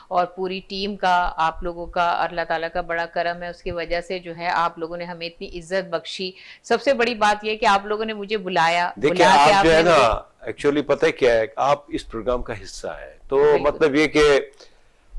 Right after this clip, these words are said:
Speaker 2: हम ना भी बुलाएं, जब भी आप चली आती हैं, माशाल्लाह, तो you are part of this program, I mean,
Speaker 1: बिल्कुल,
Speaker 2: by all
Speaker 1: शुक्रिया।
Speaker 2: means ना,
Speaker 1: जी।
Speaker 2: you, your husband also।
Speaker 1: जी।
Speaker 2: आज तो मुझे थोड़ा सा गुस्सा भी आ रहा है कि वो नहीं है, but anyhow, वो आज कुछ कर जरूर रहे हैं घर पे, मैं आपको बता दूं,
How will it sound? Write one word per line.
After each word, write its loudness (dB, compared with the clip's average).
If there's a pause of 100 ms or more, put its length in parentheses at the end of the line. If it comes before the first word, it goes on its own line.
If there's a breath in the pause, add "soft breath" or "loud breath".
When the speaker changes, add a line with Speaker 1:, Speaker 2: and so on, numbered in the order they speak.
(100)
Speaker 2:
हम 0
ना 4
भी 2
बुलाएं, 6
जब 2
भी 2
आप 6
चली 0
आती -2
हैं, -8
माशाल्लाह, 0
तो -2
you 0
are 4
part 6
of -6
this -10
program, -6
I -8
mean, -18
Speaker 1:
बिल्कुल, -2
Speaker 2:
by 6
all 6
Speaker 1:
शुक्रिया। 0
Speaker 2:
means -2
ना, 0
Speaker 1:
जी। -4
Speaker 2:
you, -2
your 2
husband -2
also। -14
Speaker 1:
जी। -8 (100)
Speaker 2:
आज 2
तो -8
मुझे -6
थोड़ा 0
सा 0
गुस्सा -6
भी -6
आ -2
रहा -2
है -8
कि -10
वो -10
नहीं -10
है, -10
but -4
anyhow, -4
वो 0
आज -4
कुछ -4
कर 2
जरूर 0
रहे -2
हैं -8
घर 0
पे, -10
मैं -8
आपको -8
बता -2
दूं, -6